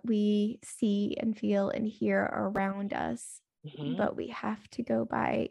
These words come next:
Speaker 1: like you had mentioned, God's word and,
Speaker 2: Yes.
Speaker 1: um, his promises. And, uh, it's dark. I, but I remember one time he told me, I was in a very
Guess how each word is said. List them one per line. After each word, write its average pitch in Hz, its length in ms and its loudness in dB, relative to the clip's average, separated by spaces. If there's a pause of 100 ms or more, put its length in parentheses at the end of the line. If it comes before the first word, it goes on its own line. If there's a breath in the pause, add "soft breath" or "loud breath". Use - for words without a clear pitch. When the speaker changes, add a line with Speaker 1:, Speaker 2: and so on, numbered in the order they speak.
(220)
Speaker 1:
like 226 200 -6
you 226 100 0
had 214 100 2
mentioned, 214 440 0
God's - 380 -4
word 202 380 2 (840)
and, 208 480 2
Speaker 2:
Yes. - 100 0
Speaker 1:
um, 214 260 0
his 226 260 -2
promises. - 720 -2 (840 soft breath)
And, 214 360 2
uh, 202 300 6 (680)
it's 269 260 0
dark. 269 480 2 (160)
I, - 180 4
but 240 140 2
I 247 60 8
remember 320 440 4
one 294 220 4
time 240 300 2
he 240 160 4
told 202 360 0
me, - 280 -2 (100)
I - 60 -4
was 233 240 -2
in 220 80 4
a 208 80 4
very 202 420 0